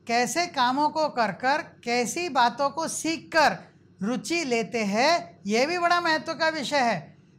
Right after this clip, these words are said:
अगर किसी को श्रेष्ठ महापुरुषों के चरित्र पढ़ने में रुचि है, किसी को वैदिक गणित पढ़ने में रुचि है,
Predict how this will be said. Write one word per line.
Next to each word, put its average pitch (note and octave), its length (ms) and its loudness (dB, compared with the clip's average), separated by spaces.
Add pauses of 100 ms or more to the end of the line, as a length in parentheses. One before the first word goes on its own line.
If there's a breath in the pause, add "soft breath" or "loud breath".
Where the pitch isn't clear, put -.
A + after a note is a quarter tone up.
(120)
अगर B3+ 280 0
किसी C4 420 -6
को A#3+ 460 4 (720)
श्रेष्ठ C4+ 540 0
महापुरुषों B3+ 680 0
के D#4 160 -6
चरित्र C#4 500 -2
पढ़ने C4+ 400 0
में D#4+ 440 0
रुचि A3 380 -6
है, A3 460 2 (560)
किसी D4 320 -4
को D#4+ 540 4 (680)
वैदिक B3 440 6
गणित E4+ 320 0
पढ़ने D4+ 320 2
में E4+ 120 -4
रुचि C4 340 -4
है, F#3 300 -6